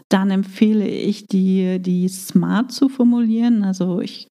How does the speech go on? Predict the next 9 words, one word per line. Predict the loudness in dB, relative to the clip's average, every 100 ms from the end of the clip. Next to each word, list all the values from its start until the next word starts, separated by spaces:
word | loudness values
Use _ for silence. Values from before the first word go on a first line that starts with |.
| _
denke, | -2 2 2 0
dass | -4 -2
du | 0
die | 2 0
smart-Formel | 0 0 0 0 0 0 0 -2
kennst. | 0 0 0 -2 -2
Also | -2 0 -2 -4 -10 -20 -4
das | -2 -2
S, | 0 -2 -2 -12